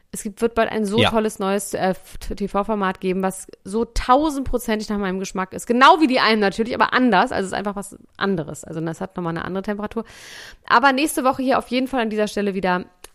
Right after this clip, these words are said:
Speaker 1: alle Infos zu Die Alm zwei und so weiter und so fort. Jeden Donnerstag direkt im Anschluss an die Show. Und morgen könnt ihr ganz früh unsere reguläre Folge hören. Niemand muss ein Promi sein. Das Original immer jeden Freitag, die Promi-News der Woche für euch zusammengefasst.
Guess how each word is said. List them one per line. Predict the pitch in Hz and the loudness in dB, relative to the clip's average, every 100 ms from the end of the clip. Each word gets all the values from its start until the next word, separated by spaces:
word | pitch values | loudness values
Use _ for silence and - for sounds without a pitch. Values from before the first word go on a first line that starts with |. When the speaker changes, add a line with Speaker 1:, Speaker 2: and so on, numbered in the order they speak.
| - | 2
Speaker 1:
alle | 233 302 320 302 - - | 2 4 2 0 -6 -2
Infos | 247 254 247 247 240 - | 0 0 0 0 -2 -4
zu | - 226 214 | -10 -6 -6
Die | 175 190 - | -4 -6 0
Alm | 226 262 320 370 | 4 4 2 -2
zwei | - 226 226 220 233 233 | -6 2 4 6 4 0
und | - 285 320 | 2 2 2
so | 269 | 0
weiter | 208 208 202 | 0 0 0
und | 190 | -6
so | |
fort. | 208 - 180 | -8 -4 -4
Jeden | 202 202 | -2 -4
Donnerstag | 190 185 190 | -2 -4 -6
direkt | 180 180 180 | -8 -8 -8
im | 180 | -8
Anschluss | 175 185 | -8 -10
an | - | -10
die | 170 | -8
Show. | - 240 302 - - - - | -2 -2 -2 -10 -20 -20 -8
Und | 208 | -2
morgen | 208 214 247 262 247 | 4 6 6 4 -2
könnt | 240 220 | -2 -2
ihr | - 202 | 0 0
ganz | 190 214 - | 0 -2 -4
früh | - 208 | -4 -2
unsere | 196 180 175 | -2 -2 2
reguläre | 208 240 233 202 202 | 2 4 4 4 2
Folge | 202 180 185 | 0 0 0
hören. | 185 | 0
Niemand | 190 185 | 0 -2
muss | 170 | -4
ein | 175 | -6
Promi | - 170 | -4 -4
sein. | 170 165 180 | -4 -6 -2
Das | - - | -2 2
Original | 247 220 214 190 190 | 2 4 4 6 4
immer | 165 190 | 4 0
jeden | 180 175 | 0 -4
Freitag, | 165 - 165 175 - | -6 -4 -2 -4 -8
die | |
Promi-News | 185 - 170 160 156 156 | -12 -6 -4 -4 -6 -8
der | - 156 | -10 -8
Woche | 147 - 151 151 - - - | -10 -8 -8 -8 -14 -20 -16
für | - - | -10 -6
euch | 202 - | -6 -4
zusammengefasst. | 185 160 160 151 - 147 - - | -2 0 0 -2 -6 -8 -8 -18